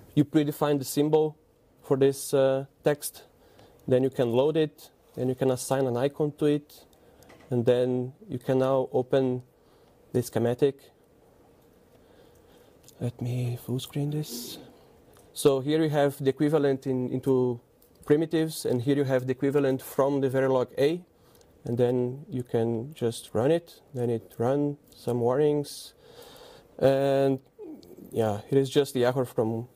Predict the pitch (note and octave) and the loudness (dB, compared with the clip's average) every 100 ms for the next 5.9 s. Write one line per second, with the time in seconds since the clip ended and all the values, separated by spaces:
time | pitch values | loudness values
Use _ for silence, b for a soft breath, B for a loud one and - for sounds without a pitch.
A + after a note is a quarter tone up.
0 | - C3 - B2+ A#2 - B2 A#2+ - - | -2 -2 0 -2 -2 0 0 0 -4 -12
1 | A2 - - _ C3+ C#3 D3+ C3 C3+ B2+ | -12 -12 -20 _ 0 2 2 0 2 2
2 | B2+ A#2+ C#3 C#3 B2+ - B2 B2+ B2+ C3 | 2 0 2 2 0 -4 -2 -2 0 0
3 | C#3+ C3+ B2 - - C#3 C3 B2 A#2+ C3 | 0 0 -2 -6 -4 0 0 0 0 -2
4 | - C3 B2 - B2 A#2 A#2 B2 B2+ C3 | -2 -4 -2 -4 -4 -4 0 0 0 -2
5 | B2+ B2+ C3+ C3 B2 - A#2+ A#2+ | 0 0 0 0 -4 0 0 0